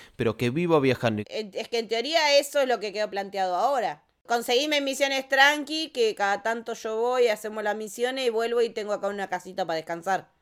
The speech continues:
Speaker 1: Esto lo hablamos antes de que arranque el episodio. Yo dije que me gustaba mucho, si estaba bien planteado, el final. El final me refiero a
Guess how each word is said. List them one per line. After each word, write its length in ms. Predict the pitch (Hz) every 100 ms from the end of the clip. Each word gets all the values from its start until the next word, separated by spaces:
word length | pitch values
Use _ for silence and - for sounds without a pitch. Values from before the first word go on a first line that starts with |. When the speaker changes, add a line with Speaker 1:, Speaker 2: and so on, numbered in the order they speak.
| _ _ _
Speaker 1:
Esto 240 | 160 - 175
lo 80 | 156
hablamos 360 | 160 160 -
antes 280 | 170 143 131
de 120 | 117
que 60 | 113
arranque 400 | 117 131 120 120
el 100 | 113
episodio. 460 | 113 117 - 139 139
Yo 160 | -
dije 220 | 160 151 156
que 120 | 131
me 100 | 127
gustaba 360 | 127 - 170
mucho, 580 | 170 180 170 180 180 - _ _
si 280 | - - 123
estaba 520 | 107 _ _ 190 180
bien 200 | 165 170
planteado, 840 | 160 147 135 147 170 190 147 101 - _ _ _ _
el 200 | 127 120
final. 540 | - 120 120 147 170 -
El 140 | 123
final 260 | 107 117 147
me 100 | 143
refiero 440 | 127 - 135 127
a 260 | 123 139